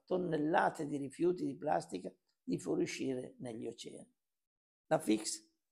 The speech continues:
Federazione Internazionale Cinema e Televisione Sportive, e il cmas,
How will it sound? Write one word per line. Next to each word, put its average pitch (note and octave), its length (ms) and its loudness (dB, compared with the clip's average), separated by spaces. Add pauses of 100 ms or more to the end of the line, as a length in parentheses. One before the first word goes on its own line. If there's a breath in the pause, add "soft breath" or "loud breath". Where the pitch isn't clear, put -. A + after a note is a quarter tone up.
(180)
Federazione C3+ 460 4
Internazionale C#3+ 460 2
Cinema D3 320 4
e D#3 40 6
Televisione D3 460 2
Sportive, - 500 -2
e D#3+ 120 4
il C#3+ 140 0
cmas, - 800 4